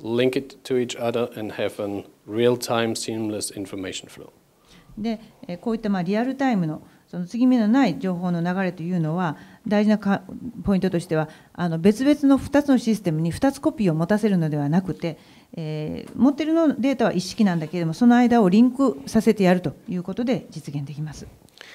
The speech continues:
Speaker 1: So what it, how is this engineering backbone look like? And I want to show you some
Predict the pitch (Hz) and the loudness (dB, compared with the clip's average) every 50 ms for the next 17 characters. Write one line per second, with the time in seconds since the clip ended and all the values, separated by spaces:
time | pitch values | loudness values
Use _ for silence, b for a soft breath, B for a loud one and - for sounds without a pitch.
0 | B B B B B B B _ - - - 117 110 117 123 120 - - 139 135 | B B B B B B B _ -10 -2 0 2 4 4 4 2 2 0 -2 -2
1 | 135 135 - - - - 127 127 131 135 135 131 113 - - 120 113 110 104 - | -2 -4 -8 -16 -4 0 2 2 2 2 0 -2 -4 -4 -4 -4 -4 -2 -2 -4
2 | - - - 123 120 113 120 135 131 120 117 - - - 107 - - 117 107 104 | -4 -4 -4 -2 -2 0 2 2 2 2 0 -2 -4 -6 -6 -6 -8 -6 -6 -4
3 | 104 104 104 110 139 147 147 - - - 147 127 131 135 131 131 120 117 117 117 | -4 -4 -2 0 0 -2 -2 -6 -10 -4 0 2 2 2 2 0 -4 -4 -4 -2
4 | 113 110 110 110 107 - - 101 - - 120 110 110 107 104 107 101 95 90 - | -2 -2 -2 -4 -4 -4 -4 -4 -4 -2 0 0 0 -2 -2 -2 -4 -4 -4 -2
5 | - 123 113 110 110 107 95 | 0 0 0 2 0 -2 -4